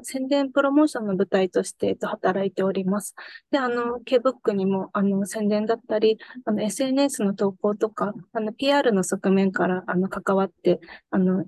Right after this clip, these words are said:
いろんなたくさんの人にお届けできるように、あの、頑張っている最中です。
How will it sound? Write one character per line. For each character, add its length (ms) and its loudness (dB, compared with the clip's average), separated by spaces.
い 60 0
ろ 100 4
ん 80 6
な 160 2
た 100 -2
く 80 -8
さ 140 0
ん 80 2
の 80 4
人 140 0
に 100 4
お 80 2
届 320 0
け 20 -4
で 100 2
き 140 2
る 80 6
よ 140 4
う 60 -4
に、 180 -8
あ 80 -4
の、 100 0
頑 180 2
張 100 2
っ 60 -8
て 100 -2
い 40 0
る 100 -2
最 240 0
中 220 -4
で 200 0
す。 140 -20